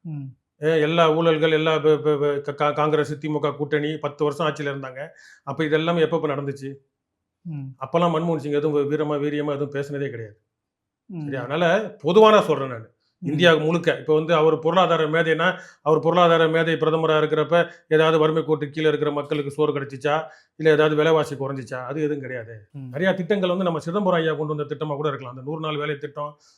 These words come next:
Speaker 2: சிதம்பரம் ஐயா நம்ம தமிழன் கொண்டு வந்த திட்டமா கூட இருக்கலாம். இவர் பொம்மை தானே, இவர் என்னைக்கு பேசி பார்த்திருக்கிறீங்க?
Speaker 1: ம்.
Speaker 2: ராஜபக்சே பக்கத்துல உட்கார்ந்தாலும் உட்காருவாரு, கருணாநிதி பக்கத்துல உட்கார்ந்தாலும் உட்காருவாரு, சோனியா காந்தி அங்க போய் உட்கார்னாலும் உட்காருவாரு. நாம் தமிழரோட முழக்கங்கள் ரெண்டாயிரத்தி ஒன்பது பத்துலலாம் "மானங்கெட்ட மன்மோகன் அரசே,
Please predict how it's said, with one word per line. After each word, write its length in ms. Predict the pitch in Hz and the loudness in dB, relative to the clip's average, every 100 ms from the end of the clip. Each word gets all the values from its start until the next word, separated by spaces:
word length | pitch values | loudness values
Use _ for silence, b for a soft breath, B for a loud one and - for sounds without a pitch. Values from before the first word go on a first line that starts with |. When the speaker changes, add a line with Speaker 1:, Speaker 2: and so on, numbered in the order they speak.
| b | b
Speaker 2:
சிதம்பரம் 440 | 160 175 175 160 | 0 0 2 2
ஐயா 160 | 151 147 | 2 0
நம்ம 160 | 147 | -2
தமிழன் 300 | 143 151 156 | -2 -2 0
கொண்டு 200 | 147 147 | 0 -2
வந்த 200 | 147 143 | -4 -6
திட்டமா 200 | 143 147 | -4 -4
கூட 140 | 135 151 | 0 -2
இருக்கலாம். 340 | 135 127 - _ _ - | -2 -8 -12 _ _ -10
இவர் 220 | 143 175 | -4 -2
பொம்மை 260 | 139 185 190 | -2 -2 0
தானே, 300 | 151 120 123 | -2 -4 -8
இவர் 120 | 139 | -4
என்னைக்கு 260 | 165 220 - | -2 -4 -4
பேசி 260 | 185 185 139 | -6 -6 -8
பார்த்திருக்கிறீங்க? 520 | 143 127 117 107 110 107 _ - | -10 -10 -14 -18 -20 -20 _ -18
Speaker 1:
ம். 300 | 160 139 135 - | -16 -14 -16 -6
Speaker 2:
ராஜபக்சே 440 | 147 151 147 147 143 | -2 -2 -2 -4 -4
பக்கத்துல 340 | 143 151 147 | -4 -4 -6
உட்கார்ந்தாலும் 360 | 147 143 147 143 | -6 -6 -6 -4
உட்காருவாரு, 320 | 151 156 160 | -2 -2 -2
கருணாநிதி 380 | 147 139 147 143 | -6 -8 -8 -8
பக்கத்துல 380 | 143 143 143 139 | -10 -10 -12 -12
உட்கார்ந்தாலும் 320 | 147 147 147 143 | -12 -10 -10 -10
உட்காருவாரு, 400 | 151 151 156 180 B B | -8 -6 -8 -12 B B
சோனியா 320 | _ 151 156 147 | _ -4 -2 -2
காந்தி 200 | 147 139 | -4 -4
அங்க 180 | 143 | -2
போய் 120 | 147 151 | 0 0
உட்கார்னாலும் 520 | 147 143 147 147 143 | 0 -4 -4 -4 -4
உட்காருவாரு. 360 | 147 139 139 151 - _ _ _ | -4 -4 -4 -8 -14 _ _ _
நாம் 260 | 120 160 160 | -4 -2 0
தமிழரோட 420 | 160 160 156 147 | 2 4 4 2
முழக்கங்கள் 420 | 139 156 160 156 | 0 -2 0 -2
ரெண்டாயிரத்தி 420 | 147 147 156 143 | -2 0 0 0
ஒன்பது 280 | 151 151 151 | -2 0 -2
பத்துலலாம் 500 | 139 143 151 151 156 135 | -4 -4 -4 -2 -2 -4
"மானங்கெட்ட 500 | 156 151 151 165 147 | -4 -2 -4 -2 -4
மன்மோகன் 400 | 147 151 151 143 | -2 -4 -2 -4
அரசே, 400 | 139 - 147 | -6 -2 -2